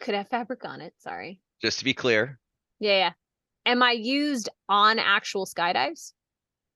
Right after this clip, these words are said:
Speaker 2: Sometimes.
Speaker 1: Sometimes. So it can, it's not electronic. It has fabric on it, or it could have fabric on it.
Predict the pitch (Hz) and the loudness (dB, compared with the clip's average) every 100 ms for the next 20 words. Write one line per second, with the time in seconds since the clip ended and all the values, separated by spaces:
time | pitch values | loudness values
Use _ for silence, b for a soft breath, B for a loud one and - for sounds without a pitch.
0 | - - - 110 98 69 50 - - - | -20 -6 -2 -2 -2 -6 -8 -14 -18 -18
1 | - - - 180 - - - - - - | -20 -16 -10 -10 -10 -18 -20 -20 -20 -20
2 | - 196 - - - - _ _ _ _ | -20 _ -18 -18 -18 -20 _ _ _ _
3 | _ _ _ _ _ _ _ _ _ _ | _ _ _ _ _ _ _ _ _ _
4 | _ - - - - - 190 208 269 285 | _ -20 -20 -20 -18 -10 -2 0 2 0
5 | - - 196 202 202 - - _ _ _ | -2 -2 -2 -2 -6 -10 -20 _ _ _
6 | _ _ _ _ _ _ _ _ _ _ | _ _ _ _ _ _ _ _ _ _
7 | _ - 196 226 - 202 202 202 - - | _ 0 0 0 0 0 0 -2 -6 -14
8 | 180 170 160 - _ b b _ _ 196 | -12 -10 -12 -14 _ b b _ _ -4
9 | - - 202 160 160 - 143 139 180 - | -4 -2 -2 -2 -6 -6 -10 -8 -12 -12
10 | - 165 | -14 -14